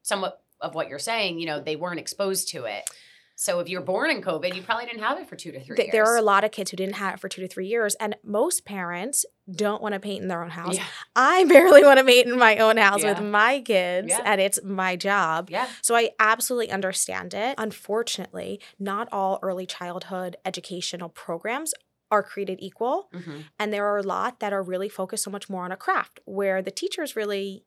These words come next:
Speaker 2: cutting and gluing, and then, oh, you know, maybe put your handprint on this, maybe not, but it's really the teacher who's doing a lot of the work.
Speaker 1: Yeah.
Speaker 2: And so the art that we do in Smocked is really, um, process art.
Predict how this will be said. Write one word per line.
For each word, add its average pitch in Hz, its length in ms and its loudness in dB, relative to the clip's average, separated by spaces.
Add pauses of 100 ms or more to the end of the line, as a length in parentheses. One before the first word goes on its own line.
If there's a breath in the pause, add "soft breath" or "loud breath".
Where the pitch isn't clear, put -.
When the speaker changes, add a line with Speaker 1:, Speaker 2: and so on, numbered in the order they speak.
Speaker 2:
cutting 214 400 -2
and 202 200 -2
gluing, 196 480 0
and 196 120 -4
then, 196 460 -4 (100)
oh, 294 400 2 (160)
you 254 140 -4
know, 214 80 0
maybe 226 300 -2
put 254 140 0
your 240 120 -4
handprint 233 300 -4
on 277 120 -2
this, 277 220 -6
maybe 196 220 -6
not, 180 340 -8
but 294 80 -6
it's 311 160 -10
really 370 220 -8
the - 100 -12
teacher - 280 -20
who's - 100 -18
doing - 160 -18
a - 40 -14
lot - 120 -10
of - 80 -10
the 98 80 -10
work. - 360 -10
Speaker 1:
Yeah. 277 220 -4 (320 loud breath)
Speaker 2:
And 226 140 0
so 233 100 2
the 208 180 0
art 196 200 2
that 196 100 -4
we 196 80 -6
do 180 280 -4
in 175 240 -8
Smocked 165 420 -8
is - 160 -12
really, 151 380 -10 (340 loud breath)
um, 175 300 -6
process - 600 -6
art. - 320 -10